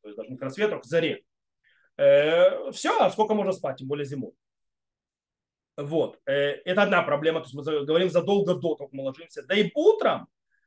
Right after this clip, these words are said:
мы не сразу встаём и сразу говорим «Шма». Это занимает время. Некоторые пока придут на молитву, пока туда, пока сюда, и как бы,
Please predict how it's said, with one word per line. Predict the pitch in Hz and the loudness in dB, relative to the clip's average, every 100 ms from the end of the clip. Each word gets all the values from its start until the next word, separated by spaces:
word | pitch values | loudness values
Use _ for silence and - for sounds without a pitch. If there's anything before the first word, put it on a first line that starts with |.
| _ _ | _ _
мы | 147 202 | -2 0
не | 208 | 2
сразу | 269 349 381 | 2 2 2
встаём | - 240 226 220 | 0 4 6 6
и | 190 | 4
сразу | 190 151 | 0 0
говорим | 165 160 | -2 -4
«Шма». | 139 135 120 | -6 -8 -8
Это | 110 165 - 320 392 453 480 494 427 | -6 -6 -6 -6 -6 -8 0 2 2
занимает | 453 466 480 480 466 - | 0 0 -2 -4 -6 -2
время. | 466 494 - - 381 269 | 0 0 -6 -16 -6 -2
Некоторые | 262 359 330 320 277 254 | -2 -4 -8 -6 -2 -2
пока | - 214 208 | -2 0 0
придут | 190 175 147 | 0 -6 -8
на | 147 | -4
молитву, | 160 220 285 196 170 | -2 -2 -4 -6 -8
пока | 143 131 | -6 -6
туда, | 127 131 262 | -6 0 0
пока | 254 160 139 | 0 -4 -6
сюда, | 190 190 427 427 | -6 -6 -6 -6
и | 330 339 359 | -12 -12 -10
как | 254 220 | -10 -8
бы, | 247 | -10